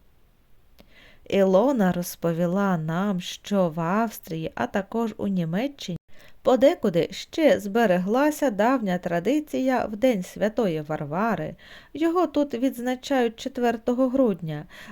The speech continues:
за три тижні до Різдва, ставити у воду гілочку черешні. Можна яблуневу, вишневу, абрикосову або навіть гілочки форзиції.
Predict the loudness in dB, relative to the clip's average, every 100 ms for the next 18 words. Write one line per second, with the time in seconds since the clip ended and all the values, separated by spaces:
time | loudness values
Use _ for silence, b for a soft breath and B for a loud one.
0 | B 0 4 4 4 0 2 2 2 0
1 | 0 2 2 0 0 0 0 -2 -10 -18
2 | -16 -2 2 2 2 0 -2 -2 -4 -2
3 | -2 0 0 -2 -4 -2 -2 -4 -8 -8
4 | -6 -4 -4 -6 -12 -14 -14 _ B B
5 | B -4 -2 -2 -4 0 0 0 0 -4
6 | -2 -2 0 0 -2 -4 -6 -6 -2 -2
7 | -2 -4 -2 -2 -2 -2 0 0 -2 -6
8 | -6 -6 -8 B B -4 -2 2 2 2
9 | -2 -4 -2 0 0 -2 -4 0 2 0
10 | -2 -2 0 0 B B B B -10 -2
11 | 2 2 0 -2 -4 -10 -8 -10 -12